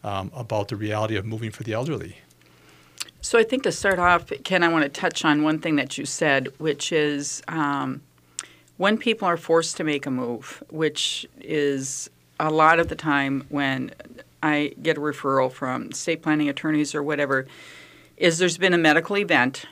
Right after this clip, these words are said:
Speaker 2: and, um, they are told that they can no longer live at home anymore.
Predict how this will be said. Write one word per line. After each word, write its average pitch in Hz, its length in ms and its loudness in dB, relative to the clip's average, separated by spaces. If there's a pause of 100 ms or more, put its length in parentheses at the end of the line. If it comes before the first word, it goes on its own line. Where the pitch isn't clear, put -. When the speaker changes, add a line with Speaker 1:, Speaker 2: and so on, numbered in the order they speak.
(480)
Speaker 2:
and, 147 560 2 (460)
um, 139 640 -6 (240)
they 156 240 0
are 160 120 6
told 160 220 -2
that 143 120 0
they 151 100 -4
can 160 140 -2
no 147 100 0
longer 131 260 2
live 127 140 -2
at 120 120 -4
home 131 200 -2
anymore. 117 380 -8